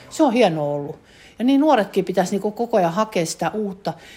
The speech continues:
Se on hyvä, että on nuoria, mut pitää turvautua myös sieltä, saada sitä kokemusta meiltä vanhemmilta.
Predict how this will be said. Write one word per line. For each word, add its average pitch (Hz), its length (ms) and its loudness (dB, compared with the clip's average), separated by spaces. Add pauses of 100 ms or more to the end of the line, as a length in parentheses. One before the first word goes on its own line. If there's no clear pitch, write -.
(200)
Se - 120 -4
on 190 100 -2
hyvä, 269 260 2
että 185 160 -2
on 175 80 -2
nuoria, 208 520 2
mut 190 200 -6
pitää 226 220 0
turvautua 185 540 0
myös 196 280 -2
sieltä, 180 180 0
saada 170 280 0
sitä 180 240 -4
kokemusta 180 520 -2
meiltä 160 220 -4
vanhemmilta. 151 600 -8